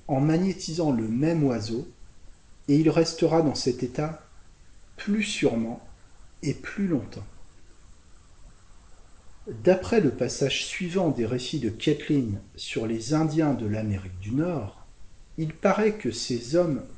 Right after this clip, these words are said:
connaissaient les effets du magnétisme sur les animaux et s'en servaient dans un but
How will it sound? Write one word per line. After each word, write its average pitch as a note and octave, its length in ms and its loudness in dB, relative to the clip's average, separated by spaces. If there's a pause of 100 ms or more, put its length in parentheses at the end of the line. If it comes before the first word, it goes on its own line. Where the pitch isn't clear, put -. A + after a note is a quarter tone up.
(100)
connaissaient D#3+ 500 4
les A2+ 240 2
effets C3 260 2
du A2+ 160 -2
magnétisme C3 960 0
sur B2 280 0
les G#2+ 220 2
animaux B2 380 2 (1400)
et D3 80 0
s'en D3+ 280 0
servaient D#3+ 500 4
dans C3 300 -2
un A#2+ 60 -2
but - 180 -10